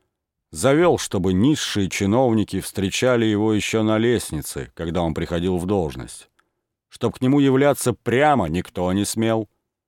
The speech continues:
а чтоб шло всё порядком строжайшим. Коллежский регистратор докладывал бы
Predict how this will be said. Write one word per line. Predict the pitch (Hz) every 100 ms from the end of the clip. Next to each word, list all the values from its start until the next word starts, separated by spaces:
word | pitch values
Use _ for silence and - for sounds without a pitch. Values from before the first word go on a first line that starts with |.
| _ _
а | 90
чтоб | - 107
шло | - 113 156
всё | - 92
порядком | 78 85 85 110 120 135 123
строжайшим. | - 135 120 143 87 - - - _ _ _ _ _ _ _
Коллежский | 82 87 117 151 - -
регистратор | 85 76 82 - 92 90 82 69
докладывал | 82 - 117 107 87 80
бы | 71 76